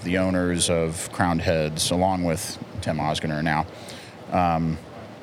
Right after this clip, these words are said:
Mike and John went down to, uh, Nicaragua, and they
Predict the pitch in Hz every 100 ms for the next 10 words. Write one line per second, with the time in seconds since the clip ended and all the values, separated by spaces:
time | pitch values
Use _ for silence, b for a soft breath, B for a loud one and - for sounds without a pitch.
0 | - 113 110 107 104 95 95 98 95 95
1 | 95 95 90 - 90 90 85 90 95 95
2 | 87 87 87 87 85 - - 87 85 82
3 | 82 82 - 92 95 90 87 85 85